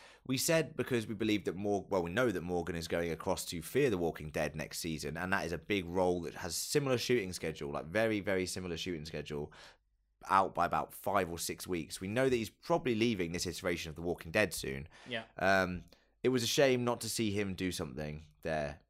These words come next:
Speaker 1: be it
Speaker 2: Yeah.
Speaker 1: heroic in his crazy clear mode that he's in.
Speaker 2: Yeah.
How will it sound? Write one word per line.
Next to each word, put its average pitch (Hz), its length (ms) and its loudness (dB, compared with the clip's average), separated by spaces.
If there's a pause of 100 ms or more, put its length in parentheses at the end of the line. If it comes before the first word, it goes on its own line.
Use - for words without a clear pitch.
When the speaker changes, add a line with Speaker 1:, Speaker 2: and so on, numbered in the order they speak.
(140)
Speaker 1:
be 104 100 4
it 95 40 4
Speaker 2:
Yeah. 90 80 0
Speaker 1:
heroic 92 520 4
in 92 80 -2
his 85 140 -2
crazy 82 640 -2
clear 82 440 -2
mode 76 340 -4
that 71 120 -6
he's 76 160 -4
in. 73 240 -2 (100)
Speaker 2:
Yeah. 131 140 -6